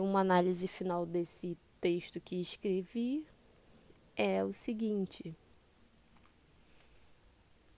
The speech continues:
Num contexto global,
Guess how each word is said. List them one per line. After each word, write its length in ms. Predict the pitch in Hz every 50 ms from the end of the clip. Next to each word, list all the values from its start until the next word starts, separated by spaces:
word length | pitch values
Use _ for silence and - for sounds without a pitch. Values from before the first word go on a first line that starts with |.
| - - - - - - - - - - - - - - _ - - - - -
Num 180 | 196 208 208
contexto 600 | 202 214 208 208 196 - 208 202 196 - - 214
global, 560 | 180 208 214 208 190 185 196 190 214 254 330